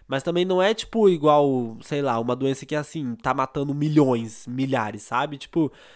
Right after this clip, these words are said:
teve o quê? Oito mil mortes, né, gente? Infelizmente teve oito mil,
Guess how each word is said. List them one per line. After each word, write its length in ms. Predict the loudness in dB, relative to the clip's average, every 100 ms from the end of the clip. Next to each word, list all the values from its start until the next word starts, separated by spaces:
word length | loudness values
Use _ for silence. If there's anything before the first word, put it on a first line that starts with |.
| _
teve 240 | -4 -2 -4
o 60 |
quê? 380 | -4 -2 -2 -4 _ _ _ -4
Oito 340 | 0 0 -2
mil 180 | -10 -8
mortes, 480 | -8 -8 -10 -12 -10
né, 160 | -8 -8
gente? 300 | -10 -12 -12
Infelizmente 560 | -8 -8 -6 -8 -8
teve 200 | -10 -8
oito 220 | -8 -8
mil, 540 | -6 -6 -6 -10 -16